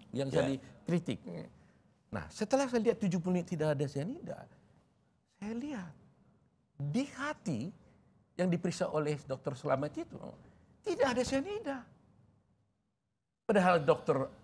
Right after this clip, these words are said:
Speaker 1: semua dokter patologi mengatakan kalau kita masuk makan, masuk ke lambung, masuk ke dalam hati atau darah, itu pasti ada tiosianat dan sebagainya di dalam hati. Mutlak itu ada. Kalau nggak ada ke hati, kemana dia larinya?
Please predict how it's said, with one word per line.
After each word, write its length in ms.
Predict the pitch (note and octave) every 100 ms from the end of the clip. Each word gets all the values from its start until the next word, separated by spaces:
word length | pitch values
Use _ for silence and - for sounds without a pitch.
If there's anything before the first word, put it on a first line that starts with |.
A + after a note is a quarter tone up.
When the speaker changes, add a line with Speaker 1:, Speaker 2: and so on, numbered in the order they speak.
| -
Speaker 1:
semua 400 | - E3+ G3+ C#4+
dokter 360 | A3 A3 - G#3
patologi 400 | - F3+ E3 D#3+
mengatakan 360 | D3+ C3+ G#3+ G4 -
kalau 360 | E4+ G4+ C4+ G3+
kita 200 | - E3 D#3
masuk 300 | C#3 C3 B2+
makan, 600 | A2 F2+ - - G2 - - - _
masuk 260 | G#3+ G3+ F3
ke 100 | F3
lambung, 500 | B2+ E2+ F#2+ A3+ C#4+ - -
masuk 400 | - C4 E3 C3+
ke 20 | A2+
dalam 380 | F#2 E2 A2 A2
hati 500 | C3+ F2+ - C4+ F4 - -
atau 200 | A#2 A#2
darah, 480 | G#2 F2+ A#2+ B3+ E4 - - - _
itu 180 | C4+ F4+
pasti 280 | - B3+ C4
ada 420 | - C#4+ D4+ F3
tiosianat 600 | E3+ C3 A#2 A#2+ G#2+ D3
dan 100 | C#3
sebagainya 340 | B2 A2+ A#2+ A2+
di 80 | A#2+
dalam 220 | C3 F3+
hati. 340 | - - D3+ C3 - - _ _
Mutlak 520 | A#3 C4+ - - C#3+ -
itu 160 | G2+ -
ada. 260 | - - - _ _ _ _ _ _ _
Kalau 160 | - C4
nggak 200 | C4+ B3
ada 40 |
ke 100 | A#3+
hati, 200 | B3 C4 A4+
kemana 320 | - A4+ C5
dia 180 | C4+ B3
larinya? 400 | D#4 G4 E4